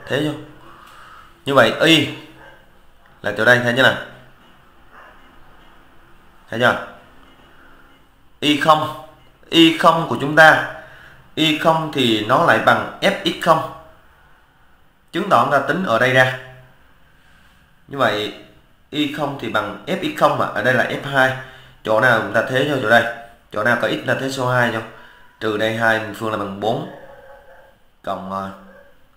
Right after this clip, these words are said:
ba nhân hai trừ hai thì cái này bằng không. Thì đây, chứng tỏ cái này bằng không, người ta thế ở đây này. Thầy sẽ nói như thế này. F phẩy,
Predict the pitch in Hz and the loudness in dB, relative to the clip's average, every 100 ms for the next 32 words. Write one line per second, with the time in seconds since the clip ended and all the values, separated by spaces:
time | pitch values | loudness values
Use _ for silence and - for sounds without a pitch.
0 | _ - 117 123 117 - - _ _ _ | _ -2 0 2 -2 -8 -20 _ _ _
1 | _ _ 113 113 113 117 117 113 110 - | _ _ -12 -10 -8 -2 0 -2 -6 -16
2 | - 101 101 113 110 98 98 110 101 92 | -10 -8 -4 -4 -4 -8 -10 -10 -10 -12
3 | - 104 - - _ _ _ _ _ _ | -8 -8 -10 -20 _ _ _ _ _ _
4 | _ _ _ _ _ _ _ _ _ _ | _ _ _ _ _ _ _ _ _ _
5 | _ - - 117 113 - - _ - 135 | _ -18 -6 -6 -6 -10 -20 _ -12 -4
6 | 127 101 113 113 101 98 113 110 104 104 | -2 0 -2 -4 -6 -4 -4 -2 -4 -2
7 | 123 135 117 98 - - - - - 110 | -2 0 0 -2 -8 -18 -20 -18 -4 -4
8 | 101 101 113 139 139 110 120 - - - | -2 -2 2 2 0 -4 -6 -10 -20 -20
9 | - - - - - 196 - 120 117 160 | -20 -20 -20 -6 2 2 6 6 6 0
10 | - | -4